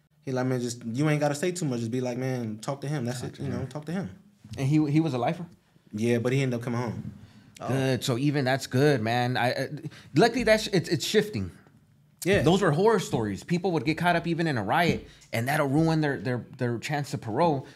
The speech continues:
Speaker 2: But now people are looking past that, and, and a lot of dudes are getting out, even with recent write-ups like that, you know?
Speaker 1: Mm-hmm.
Speaker 2: Probably not, you can't have ten of 'em back to back, but, you know, they're working with you before. They would, you would be denied another ten or something for
Speaker 1: Mm-hmm.
Speaker 2: anything,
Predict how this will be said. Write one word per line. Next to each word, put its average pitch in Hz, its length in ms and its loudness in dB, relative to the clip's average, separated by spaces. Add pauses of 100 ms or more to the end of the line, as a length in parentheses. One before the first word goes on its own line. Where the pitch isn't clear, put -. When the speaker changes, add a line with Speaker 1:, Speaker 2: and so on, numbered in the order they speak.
(100)
Speaker 2:
But 113 140 0
now 160 260 4
people 156 300 0
are 123 60 2
looking 143 280 -2
past 147 320 0
that, 131 100 -2 (220)
and, 110 160 -4
and 101 240 -6
a 101 40 -6
lot 131 220 2
of 139 80 0
dudes 127 220 0
are 110 40 -2
getting 123 280 -2
out, 120 200 -4
even 156 300 0
with 139 220 -2
recent 123 340 -2
write-ups 98 440 -6
like 87 180 -10
that, 82 260 -10
you 85 80 -12
know? 85 120 -8
Speaker 1:
Mm-hmm. 117 120 -6 (400)
Speaker 2:
Probably 180 200 4
not, 147 240 2 (200)
you 123 120 -6
can't 131 200 0
have 110 140 0
ten 175 160 -2
of 127 80 -2
'em 107 100 -4
back 113 200 -4
to - 40 -14
back, 135 280 -4
but, 101 220 -10
you 123 120 -8
know, 107 160 -6
they're 101 120 -6
working 135 280 -6
with 104 160 -8
you 101 60 -8
before. 120 540 -2 (340)
They 113 80 -2
would, 107 160 -4
you 123 100 0
would 139 140 0
be 107 100 -2
denied 107 420 -2
another 117 260 -4
ten 180 320 -6
or 107 80 -4
something 92 360 -12 (640)
for 123 80 -6
Speaker 1:
Mm-hmm. 196 120 2
Speaker 2:
anything, 104 480 -2